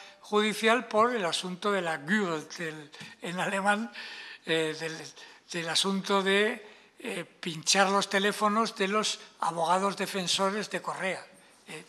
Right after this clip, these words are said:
que es otra, otra cuestión completamente diferente. Bueno, pues Maza,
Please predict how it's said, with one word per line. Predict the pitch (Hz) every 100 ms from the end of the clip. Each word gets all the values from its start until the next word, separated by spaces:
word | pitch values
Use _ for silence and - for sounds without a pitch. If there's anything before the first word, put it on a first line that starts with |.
| -
que |
es | 156 170
otra, | 165 160 - - - -
otra | 175 175 170
cuestión | 175 - 180 190 - - _
completamente | - 160 147 165 165 165 156
diferente. | 175 147 139 127 -
Bueno, | 160 262 202
pues | - 185 269
Maza, | 277 285 269